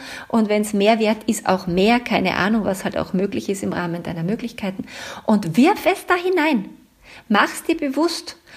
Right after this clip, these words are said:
und sei stolz auf dich, wenn dann nach einer Zeit dieses Sparschwein immer voller und voller und voller wird. Und vielleicht magst du sogar mit dir selber ausmachen, was du dann machst,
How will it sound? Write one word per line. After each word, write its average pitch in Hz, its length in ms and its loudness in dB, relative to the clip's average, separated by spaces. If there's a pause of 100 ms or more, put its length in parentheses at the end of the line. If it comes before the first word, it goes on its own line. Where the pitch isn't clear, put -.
(100)
und 254 140 4
sei 254 240 0
stolz 262 480 2
auf 240 140 -2
dich, 277 260 -2
wenn 233 140 2
dann 247 120 2
nach 240 140 0
einer 226 260 0
Zeit 254 340 0
dieses 240 220 -4
Sparschwein - 720 0
immer 302 360 2
voller 247 520 0
und 214 160 -4
voller 226 520 -2
und 196 180 -8
voller 208 460 0
wird. 143 160 -6 (300)
Und 220 120 2
vielleicht 240 360 2
magst 202 340 2
du 269 60 0
sogar 254 280 0
mit 233 220 0
dir 220 80 0
selber 214 380 0
ausmachen, 220 480 0
was 190 180 0
du - 80 -10
dann 175 280 -4
machst, 240 540 0